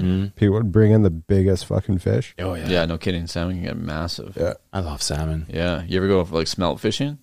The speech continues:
Speaker 1: No, but I s-, like, Lisa's brother did.
Speaker 3: Yeah, it's super interesting. You just kinda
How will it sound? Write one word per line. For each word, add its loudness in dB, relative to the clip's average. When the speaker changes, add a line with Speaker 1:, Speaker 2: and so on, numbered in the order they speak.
Speaker 1:
No, 2
but 0
I 0
s-, -2
like, 0
Lisa's -4
brother 0
did. -4
Speaker 3:
Yeah, 2
it's -10
super -4
interesting. -4
You -6
just -8
kinda -2